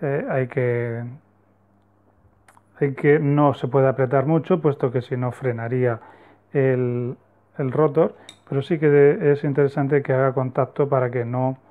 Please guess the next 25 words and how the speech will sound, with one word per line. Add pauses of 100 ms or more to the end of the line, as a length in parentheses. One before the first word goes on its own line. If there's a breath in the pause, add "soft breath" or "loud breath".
(260 soft breath)
baile,
para
que (300)
gire
centrado.
En
cuanto
a
mantenimiento,
en
cuanto
a
las
escobillas, (560 soft breath)
pues
nada,
verificar
el
estado
de
las
escobillas,
que
no
estén,